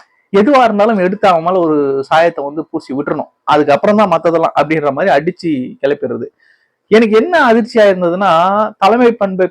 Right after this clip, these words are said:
பேசக்கூடிய அண்ணன் திருமா அவர்கள் காருக்குள்ள உட்கார்ந்துருக்காரு. அவர் கண் முன்னாடியே ஒரு நபர் தாக்கப்படுகிறார், அதுவும் தன் சொந்த கட்சியினரால் காவல்துறையின் முன்பாகவே தாக்கப்படுகிறார்.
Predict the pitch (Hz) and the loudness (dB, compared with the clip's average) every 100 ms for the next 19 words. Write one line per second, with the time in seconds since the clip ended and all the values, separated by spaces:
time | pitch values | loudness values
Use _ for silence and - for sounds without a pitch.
0 | - 180 - 165 - 165 170 190 165 160 | -2 -2 -2 -8 -6 -4 0 -2 -2 -8
1 | 156 156 165 147 131 120 127 247 - _ | -8 -4 0 0 0 -2 -4 -4 -10 _
2 | _ _ _ _ _ - 185 202 202 180 | _ _ _ _ _ 0 2 2 2 2
3 | 160 147 175 151 120 110 - _ _ _ | 2 0 -4 -6 -8 -10 -14 _ _ _
4 | 151 160 156 196 240 226 202 175 156 151 | 0 0 2 0 2 0 0 0 0 2
5 | 202 240 - 165 156 160 180 226 - _ | 0 0 -2 -2 0 0 0 -2 -4 _
6 | - 208 254 247 220 156 123 120 - - | 2 2 2 -2 0 0 0 -2 -4 -4
7 | 151 220 240 185 160 151 175 208 226 226 | -2 0 0 -2 -4 -6 -6 -2 -2 0
8 | 190 - 262 220 180 165 196 240 _ _ | 0 0 0 0 2 2 2 -2 _ _
9 | _ 170 175 226 233 220 208 190 185 175 | _ 2 4 6 4 2 0 0 0 -4
10 | 156 160 214 220 196 165 196 214 156 151 | -6 -2 0 4 2 2 -2 -2 -4 -4
11 | 147 127 120 156 226 | -10 -10 -4 -2 -2